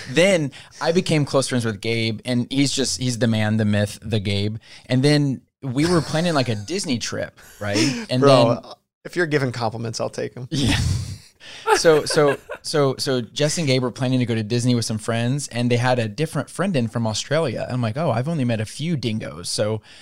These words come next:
Speaker 1: it'd be nice for me to go." <laughs> So, so I literally,
Speaker 2: Oh my
Speaker 1: like,
Speaker 2: gosh.
Speaker 1: if you've ever seen Step Brothers, right? You know the movie?
Speaker 2: Yeah, yeah, yeah.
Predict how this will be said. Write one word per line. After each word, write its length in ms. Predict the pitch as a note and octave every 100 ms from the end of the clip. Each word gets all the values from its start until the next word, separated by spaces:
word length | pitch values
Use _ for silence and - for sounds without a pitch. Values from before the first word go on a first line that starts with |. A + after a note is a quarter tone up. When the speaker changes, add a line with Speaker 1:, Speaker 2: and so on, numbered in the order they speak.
| -
Speaker 1:
it'd 120 | D3+
be 80 | D#3
nice 300 | B2 B2 -
for 80 | C#3+
me 120 | C3+
to 140 | C3+
go." 1000 | D#3 D3+ - A2 A4+ A#3 E3 B4 - E3 C#3 - - - _ _ _ _
<laughs> 80 | D#4 F#3 F3+ F#3 -
So, 420 | - D#3+ D3+ C#3+ - - - -
so 800 | - - A#4 A#4+ D#3+ D#3+ D3 - _ - - - -
I 200 | C3 G3 F3
literally, 500 | C#3 D3+ C#3 B2 A2
Speaker 2:
Oh 240 | - B2
my 80 | A#2+
Speaker 1:
like, 220 | D3 C3
Speaker 2:
gosh. 400 | - A#3+ A3+ -
Speaker 1:
if 140 | D3 C#3+
you've 160 | C#3
ever 220 | A2+ D3+ F#3+
seen 200 | G3+ F#3
Step 320 | - C3+ B2
Brothers, 460 | A2 F2+ D2+ -
right? 280 | G#2+ G#2+ A#2+
You 100 | B2
know 40 | C3+
the 80 |
movie? 260 | B2 A#2+ C3
Speaker 2:
Yeah, 80 | C#3+
yeah, 180 | A#2+ A#2+
yeah. 140 | A2+